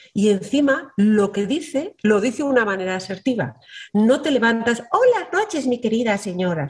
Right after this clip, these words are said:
No, eres un tío asertivo. O sea, eso que tú crees una desventaja, es una ventaja. Por eso cayó de hacha, me explico, o sea,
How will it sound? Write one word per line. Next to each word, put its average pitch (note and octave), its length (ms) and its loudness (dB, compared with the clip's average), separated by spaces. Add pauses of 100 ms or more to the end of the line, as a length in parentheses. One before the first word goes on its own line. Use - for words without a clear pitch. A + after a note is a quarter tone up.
No, - 300 0 (180)
eres B3+ 280 0
un G3+ 200 -8
tío D#4+ 380 -2
asertivo. E3+ 760 -2 (220)
O G3 60 -2
sea, - 260 -2 (300)
eso D4 560 0
que A3 80 2
tú G#3+ 200 -2
crees G3 300 0 (140)
una E3 260 -2
desventaja, D3+ 960 -6 (840)
es E4+ 260 0
una E3 160 0
ventaja. - 540 -10 (880)
Por F3 220 4
eso D4 400 0
cayó G#3+ 280 4
de A#3 160 2
hacha, C#4+ 460 -4 (460)
me F3+ 100 0
explico, F#4+ 380 0
o F3+ 80 0
sea, E3+ 220 -2